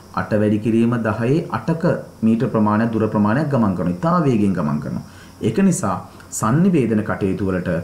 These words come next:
කියන්නේ වේගයෙන්ම sannivedana කටයුතු සිදු කර ගැනීම සඳහා ආලෝකය භාවිතා කරනවා අපි sannivedana කටයුතු වලට. රයිට්, අපි යන් ඊළඟ එකට මොකද්ද? වෛද්‍ය ශාස්ත්‍රයේදී. වෛද්‍ය ශාස්ත්‍රයේදී අපි ගත්තොත් එහෙම ඔය නේද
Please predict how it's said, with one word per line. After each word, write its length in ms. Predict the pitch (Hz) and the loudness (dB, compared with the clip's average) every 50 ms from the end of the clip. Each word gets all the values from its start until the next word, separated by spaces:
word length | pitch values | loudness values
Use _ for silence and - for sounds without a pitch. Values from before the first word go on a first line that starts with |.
| - - - - - | -6 -12 -20 -10 -4
කියන්නේ 300 | - 117 107 107 101 98 | 0 0 2 2 0 0
වේගයෙන්ම 540 | 101 110 135 175 180 185 202 196 190 180 175 | 2 2 2 4 4 2 2 2 2 2 2
sannivedana 580 | 170 - 113 107 110 113 110 110 110 113 110 104 | 2 2 0 2 2 2 2 2 2 2 2 0
කටයුතු 340 | 110 104 98 110 104 101 101 | 0 0 0 0 0 0 -2
සිදු 200 | - 123 139 143 | -4 -4 -2 -2
කර 140 | 143 127 | 0 0
ගැනීම 260 | 98 98 98 95 92 90 | 0 0 0 0 -2 -2
සඳහා 360 | - 95 87 90 92 92 90 - - - - - - - | -2 -2 -2 -2 -4 -6 -10 -12 -16 -20 -20 -20 -10 -4
ආලෝකය 680 | - 82 92 113 135 151 160 156 151 143 147 - 143 131 | -2 0 0 2 2 2 4 2 2 0 0 0 0 0
භාවිතා 480 | 110 104 98 98 98 98 - 92 92 90 | 0 0 0 -2 -2 -2 -2 -2 -2 -2
කරනවා 340 | - 90 90 92 92 90 | -2 -2 -2 0 0 -2
අපි 220 | 87 85 - 82 82 82 - - - - | -2 -2 -2 -2 -4 -4 -6 -10 -18 -18
sannivedana 800 | - - - 98 95 104 127 135 139 131 127 98 92 87 95 104 | -10 -6 -4 0 0 2 2 2 2 0 0 0 0 0 -2 -2
කටයුතු 420 | - - 95 - 98 92 87 85 127 | -2 -2 -2 -2 -2 -2 -2 0 0
වලට. 240 | 120 101 85 73 - - - - - - - - - - - - | 0 -2 -2 -4 -8 -14 -18 -20 -20 -20 -20 -20 -20 -20 -18 -12
රයිට්, 260 | - - - 143 - | -10 -8 -8 -6 -4
අපි 140 | 110 101 - 131 | -2 0 0 0
යන් 140 | 147 147 | 2 2
ඊළඟ 240 | 117 104 95 92 90 | 2 2 2 0 -2
එකට 160 | 90 98 117 | -2 -2 0
මොකද්ද? 240 | 135 135 120 87 - - - - - - | 0 0 0 -2 -4 -8 -16 -20 -14 -6
වෛද්‍ය 480 | 101 104 117 143 180 180 170 170 196 | -2 0 0 2 2 2 2 0 0
ශාස්ත්‍රයේදී. 640 | 165 - 117 92 90 - - - 85 76 69 71 - - - - - - - - - - - - - - - - - - - - - | 0 0 0 0 -2 -4 -6 -4 -4 -4 -4 -6 -10 -16 -20 -20 -20 -20 -20 -20 -20 -20 -20 -20 -20 -20 -20 -20 -20 -20 -16 -12 -8
වෛද්‍ය 400 | - 82 90 104 110 110 151 147 | -4 0 0 0 2 2 2 2
ශාස්ත්‍රයේදී 460 | 143 131 110 101 - - 107 98 95 | 2 2 0 0 0 0 -2 0 0
අපි 100 | 92 92 | 0 -2
ගත්තොත් 340 | 92 87 - 104 98 - 110 | -2 -2 -2 -2 -2 0 0
එහෙම 140 | 107 110 | 2 2
ඔය 120 | 120 120 113 101 90 - - - - - - | 2 2 2 0 0 -4 -8 -16 -20 -20 -8
නේද 220 | - 110 104 104 | -2 0 0 2